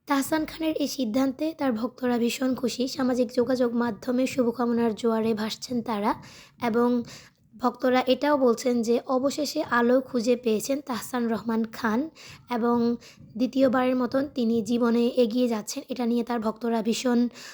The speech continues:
আনন্দ এবং উল্লাস প্রকাশ করেছেন। তবে ইন্টারনেটে ভাইরাল হওয়া এই নিউজগুলোর ব্যাপারে তাহসান সাংবাদিকদেরকে জানিয়েছেন, এখনও তাদের বিয়ে হয়নি এবং বিয়ের কোনো আনুষ্ঠিকতা-, আনুষ্ঠানিকতাই পালন হয়নি। আহ,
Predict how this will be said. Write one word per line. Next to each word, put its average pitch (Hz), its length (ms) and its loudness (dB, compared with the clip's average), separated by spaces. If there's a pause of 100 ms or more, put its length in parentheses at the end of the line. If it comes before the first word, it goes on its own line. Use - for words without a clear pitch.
(140)
আনন্দ 262 300 0
এবং 233 560 2
উল্লাস 240 360 0
প্রকাশ 233 400 -4
করেছেন। 240 580 -2 (540)
তবে 285 200 6
ইন্টারনেটে 294 580 2
ভাইরাল 262 400 2
হওয়া 254 340 0
এই 262 180 2
নিউজগুলোর 254 680 2
ব্যাপারে 233 460 0
তাহসান 262 400 -4
সাংবাদিকদেরকে 240 840 0
জানিয়েছেন, 214 640 0 (540)
এখনও 285 400 2
তাদের 254 360 4
বিয়ে 240 320 4
হয়নি 226 420 2
এবং 247 320 2
বিয়ের 247 400 4
কোনো 247 260 0
আনুষ্ঠিকতা-, 240 760 -4
আনুষ্ঠানিকতাই 262 880 0
পালন 220 400 0
হয়নি। 214 400 0 (680)
আহ, 220 220 0